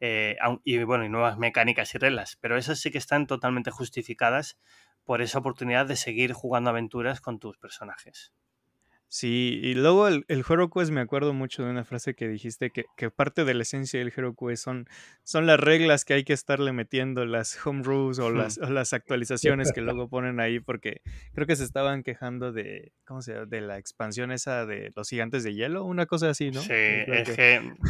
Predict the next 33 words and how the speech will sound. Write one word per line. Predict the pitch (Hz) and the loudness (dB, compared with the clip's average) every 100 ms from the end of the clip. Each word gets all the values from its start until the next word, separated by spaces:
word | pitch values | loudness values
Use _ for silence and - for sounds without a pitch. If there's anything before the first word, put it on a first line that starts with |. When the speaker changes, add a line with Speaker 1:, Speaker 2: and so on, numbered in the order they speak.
| - | 2
Speaker 1:
sí, | 131 | 2
el | 117 113 117 | 4 2 4
horror | 120 120 131 | 4 6 4
congelado, | 123 120 - 113 110 107 | 4 2 4 4 4 2
es, | 110 - | -6 -8
es | - 135 | -8 -6
que | - | -6
es | 147 | 0
una | 151 135 | 4 4
expansión | 135 120 127 | 4 0 -2
que | |
está | 123 - | -4 0
mal | 131 110 | 2 2
hecha. | 113 - 107 - - - - - | 2 0 -6 -6 -18 -16 -16 -4
Pero | 131 117 | 0 4
claro, | 147 143 120 | 8 10 8
es | 120 | 8
verdad | 143 151 - - - - | 8 8 4 -2 -18 6
que | 131 120 120 | 8 8 6
vi-, | 117 127 120 123 | 0 2 2 4
venimos | 123 139 151 | 4 6 6
de | 165 | 4
un | 147 | 4
juego | 160 160 131 | 6 8 8
al | 113 | 6
que | 120 | 2
todo | 110 143 139 | 0 4 6
el | 143 | 6
mundo | 139 147 123 113 - | 6 6 4 0 0
le | 120 117 | 2 2
inventó | 117 110 110 139 | 2 0 2 4
reglas | 135 135 | 4 4
caseras, | - 131 - 139 139 - | 2 -2 2 4 4 2